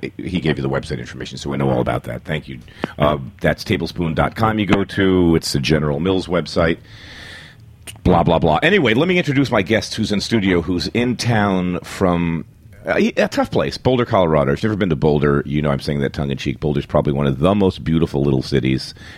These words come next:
college town, perched up in the, uh, the foothills of the Rocky Mountains. What a place to be.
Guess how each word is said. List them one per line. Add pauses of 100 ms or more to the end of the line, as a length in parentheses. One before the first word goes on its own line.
college
town, (380)
perched
up
in
the,
uh,
the
foothills
of
the
Rocky
Mountains.
What
a
place
to
be.